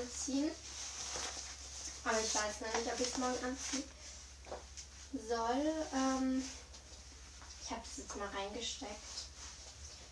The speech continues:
Meine Mutter so, "Nee, das kann man nicht reinstecken, sieht nicht schön aus." Also ganz ehrlich, ich find's reingesteckt schön. <laughs> Ja, auf jeden Fall. Das sind jetzt die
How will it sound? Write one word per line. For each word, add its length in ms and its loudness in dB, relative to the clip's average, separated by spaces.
Meine 240 6
Mutter 220 6
so, 160 6
"Nee, 400 8
das 160 0
kann 180 -2
man 100 2
nicht 180 -2
reinstecken, 520 0
sieht 180 -2
nicht 220 -4
schön 100 -4
aus." 320 -4
Also 240 4
ganz 260 0
ehrlich, 300 0
ich 120 -4
find's 280 -10
reingesteckt 600 -4
schön. 420 -6
<laughs> 200 4
Ja, 160 6
auf 100 12
jeden 160 8
Fall. 400 8
Das 160 12
sind 120 12
jetzt 300 10
die 260 12